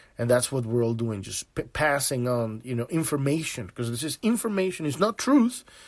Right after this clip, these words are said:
It's not, it's not knowledge, definitely. It's definitely not wisdom. None of this. You know, and Richard Roth, you know, he, he talks about living wisdom. It's bullshit.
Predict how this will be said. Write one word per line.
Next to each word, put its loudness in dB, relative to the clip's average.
It's 2
not, 6
it's -6
not 0
knowledge, 4
definitely. -2
It's -4
definitely 6
not 4
wisdom. 2
None 8
of 4
this. -2
You 2
know, 6
and 6
Richard 4
Roth, 2
you 0
know, 0
he, -6
he -6
talks -2
about 2
living 6
wisdom. 0
It's -8
bullshit. 2